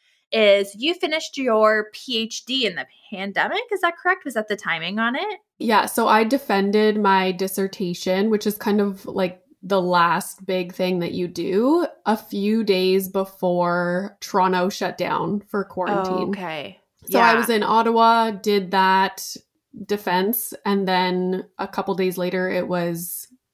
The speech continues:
Speaker 2: like, "Stay in your house and daycares are closed." So it was, yeah.
Speaker 1: Yeah.
Speaker 2: It was crazy.
Speaker 1: I find it so interesting how so many of the people I interview on here are, like, professionals or have gone through and done their master's or their P H D.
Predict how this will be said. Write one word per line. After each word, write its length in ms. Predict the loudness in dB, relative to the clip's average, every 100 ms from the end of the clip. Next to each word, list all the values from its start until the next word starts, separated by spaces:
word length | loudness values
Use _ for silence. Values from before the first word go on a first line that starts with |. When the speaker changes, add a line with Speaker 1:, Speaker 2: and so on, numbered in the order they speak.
| -12
Speaker 2:
like, 220 | -10 -8
"Stay 260 | -6 -4 -2
in 60 |
your 100 | -2
house 400 | -2 -4 -6 -10
and 220 | -4 -2 -2
daycares 380 | -4 -6 -8
are 80 | -8
closed." 540 | -4 -2 0 -2 -6 -12
So 500 | -6 -4 -2 -2 -6 _ -4
it 100 | 2
was, 200 | 2 4
yeah. 300 | 2 2 -2 -8
Speaker 1:
Yeah. 380 | -8 -6 -2 0
Speaker 2:
It 60 |
was 180 | 0 -2
crazy. 580 | -4 0 0 -2 -4 -6 _ -2
Speaker 1:
I 140 | 0
find 280 | 2 0 0
it 140 | -4
so 220 | 0 0 0
interesting 600 | -6 -6 -8 -4 -4 -4
how 680 | -2 2 4 2 -2 -6 _
so 140 | -4
many 160 | -2 0
of 60 | 0
the 60 |
people 220 | -2 0
I 80 | 0
interview 460 | 0 -2 -4 -4 -2
on 240 | -2 -4
here 480 | -6 -4 0 0 0
are, 140 | 2 2
like, 180 | 0
professionals 840 | -8 -2 -2 -2 -4 -2 -2 -2 -4
or 120 | -4
have 220 | -4 -2
gone 260 | 2 2 0
through 360 | -2 2 2
and 140 | 2 2
done 180 | 2 2
their 120 | 0
master's 840 | 2 2 -2 -2 2 4 2 0
or 300 | 2 2 4
their 140 | 0 -4
P 220 | -2 -2
H 260 | 0 -4 -2
D. 400 | 0 2 0